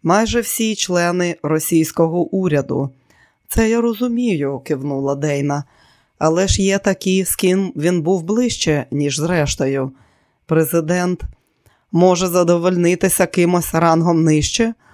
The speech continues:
Сухо поцікавився Тім Дру. Я сказав би, що він був у чудових стосунках із Олександром Ждановим.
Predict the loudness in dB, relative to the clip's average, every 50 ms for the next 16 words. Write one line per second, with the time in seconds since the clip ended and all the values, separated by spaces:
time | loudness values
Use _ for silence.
0 | _ _ -4 0 2 2 2 2 2 2 0 0 0 -2 -2 0 2 2 2 2
1 | 2 0 0 0 -2 -2 2 2 2 2 2 2 2 2 2 0 0 -2 -6 _
2 | _ _ -20 -20 -20 _ _ _ _ _ 0 2 2 2 2 0 0 -2 0 2
3 | 2 2 2 0 0 0 -2 -2 -4 -8 _ _ _ _ -10 0 0 2 2 4
4 | 2 2 2 2 0 0 0 0 -2 0 0 0 2 2 2 2 2 0 -2 -2
5 | 0 0 0 0 0 0 0 2 2 2 2 0 -2 -2 -6 -12 -20 -20 -20 _
6 | -2 -2 0 2 4 4 4 2 0 0 0 0 0 2 2 2 2 0 0 0
7 | 0 0 2 2 2 0 0 0 -2 -2 -2 -4 -6